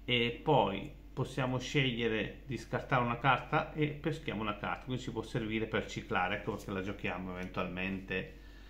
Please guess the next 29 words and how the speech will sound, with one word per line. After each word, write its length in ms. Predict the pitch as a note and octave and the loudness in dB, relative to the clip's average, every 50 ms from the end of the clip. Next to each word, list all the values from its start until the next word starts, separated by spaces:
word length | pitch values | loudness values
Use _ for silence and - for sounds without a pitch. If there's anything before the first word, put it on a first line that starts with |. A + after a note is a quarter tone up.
| - - - - - - - | -16 -16 -16 -16 -16 -16 -4
visto 280 | - B2 A#2+ - - A#2+ | -2 -2 -2 0 -2 0
soprattutto 440 | A#2+ A#2 A2 A2+ - C#3 C#3 - | 0 0 0 0 -2 -2 -4 -2
che 140 | A#2+ B2 A#2+ | 0 0 0
face-, 420 | - - A#2 - - C3 - - - - A#2 - | 2 2 0 2 2 0 -2 -2 -4 -4 -6 -4
facendo 420 | - A2+ - - C3+ C3 B2+ C3+ | -4 -2 2 4 4 6 6 6
Legion 380 | B2+ B2 A#2+ B2 A#2+ B2 A#2+ G#2+ | 6 8 8 6 6 4 2 2
magari 320 | G2 G2+ G#2 A2+ A#2 A2+ | 2 2 4 4 4 6
abbiamo 300 | A2+ G#2 G2+ G#2+ G2+ G#2 | 6 6 6 4 4 4
la 60 | G#2 | 4
possibilità 520 | G#2 - A2+ A2 - A#2 A2 G#2+ - A#2 A2+ | 4 2 -2 -2 -2 -4 -4 0 2 2 4
di 160 | A2 A2+ G#2+ | 4 2 -2
tirarne 380 | - A#2 A2 G2+ G2+ G2+ G2+ G2 | 0 2 2 4 4 2 2 0
più 160 | - A#2 A2 | 0 -2 0
di, 200 | G#2+ G#2 G2 - - - - - | 0 -2 -4 -6 -10 -16 -16 -8
più 140 | - - A2+ | -2 0 2
di 440 | G2+ G#2+ G#2+ G2+ G2+ G2 G2 G2 - | 2 4 4 6 6 4 4 2 0
quattro 500 | - C3+ B2+ G#2 - - - - G#2+ F#2 | 4 6 6 6 4 0 -4 -2 -2 0
volendo, 480 | F2 F#2 F#2 F#2 F2+ F2+ F2+ F2+ F2+ G2 | 0 0 0 0 0 -2 -2 -4 -4 -6
se 340 | - - G2+ F#2+ F#2 F#2 F#2 | -4 -4 -4 -2 -2 -2 -2
ne 140 | F#2 F#2+ | 0 0
abbiamo 560 | F#2 F#2+ F#2+ F#2+ F2+ F2+ F#2 F#2 F2 F2+ F#2 - - - - - - - - - | 0 0 0 0 0 0 -2 -4 -4 -6 -10 -12 -14 -16 -16 -16 -16 -16 -16 -8
magari 300 | - G#2+ A2+ A#2 A2+ G#2+ | -2 4 6 6 6 6
due 220 | A2+ B2 B2 A#2 | 6 4 4 6
contemporaneamente, 1160 | - A#2+ A2+ G2+ - A#2 G#2 G2+ A2+ G#2+ A2 A2 A2 A#2 A2+ G#2 F#2+ F#2 F#2+ G2 G2 - F#2+ F2+ | 6 4 2 4 2 2 2 2 2 4 4 4 4 6 6 6 6 4 4 2 0 -4 -6 -6
quindi 400 | F2+ F2 F2 F2 F2 F2+ - - | -6 -6 -6 -6 -6 -8 -10 -10
ci 80 | - | -10
potrebbe 340 | A2+ G#2 G2 - G2+ F#2+ G2 | -10 -8 -6 -4 -2 -2 -2
essere 280 | G2 G2 - - G2 E2+ | -2 -4 -6 -8 -8 -8
utile. 400 | D#2 D2+ - - - - - | -8 -8 -10 -12 -16 -16 -16